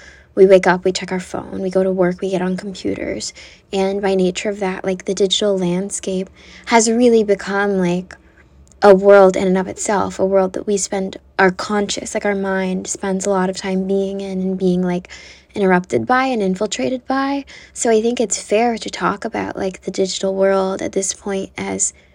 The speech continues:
a place, like, a, a conscious place that we all are inhabiting, like, not even together because of the nature of social media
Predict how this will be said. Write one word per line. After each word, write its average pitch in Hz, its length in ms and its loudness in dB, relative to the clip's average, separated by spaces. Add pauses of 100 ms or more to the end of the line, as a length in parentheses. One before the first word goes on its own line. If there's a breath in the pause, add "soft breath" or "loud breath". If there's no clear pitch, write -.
(120)
a - 120 -2
place, - 680 -2
like, 196 160 0
a, 196 480 2 (680 soft breath)
a 170 60 -4
conscious 208 640 0
place 202 440 0
that - 140 -14
we 208 220 0
all 190 260 2
are 196 120 -2
inhabiting, 185 800 -4
like, 180 340 -6 (460 soft breath)
not 240 220 6
even 349 280 8
together - 600 0
because 226 260 -2
of 214 120 -6
the 214 80 -2
nature 196 300 -2
of 202 60 -4
social 190 360 -2
media 185 440 -4